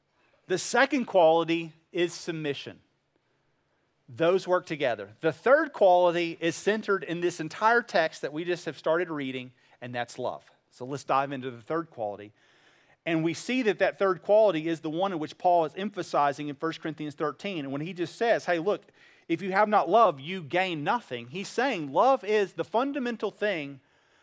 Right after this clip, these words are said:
that allows all of these qualities to flow out of. And so every quality that we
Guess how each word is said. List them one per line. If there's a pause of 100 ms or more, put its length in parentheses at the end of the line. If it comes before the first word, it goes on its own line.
(100)
that
allows
all
of
these
qualities
to
flow
out
of.
And
so
every
quality
that
we